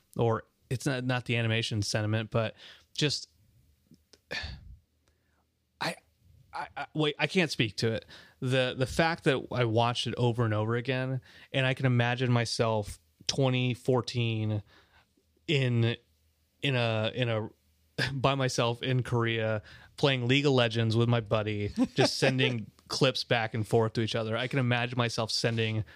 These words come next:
Speaker 1: a Snake clip to him a-, and us, uh, talking over ch-,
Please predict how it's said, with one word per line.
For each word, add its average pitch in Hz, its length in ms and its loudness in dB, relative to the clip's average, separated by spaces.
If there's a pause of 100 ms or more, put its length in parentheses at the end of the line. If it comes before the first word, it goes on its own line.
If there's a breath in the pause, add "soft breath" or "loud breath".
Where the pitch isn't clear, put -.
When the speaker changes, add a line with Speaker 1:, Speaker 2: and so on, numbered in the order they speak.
(120)
Speaker 1:
a 139 80 4
Snake 127 340 0
clip - 360 2
to 127 100 4
him 107 380 2 (420 loud breath)
a-, 127 180 -4
and 123 120 0
us, 123 280 -2
uh, - 360 -6
talking 120 440 0
over 110 220 0
ch-, - 220 -6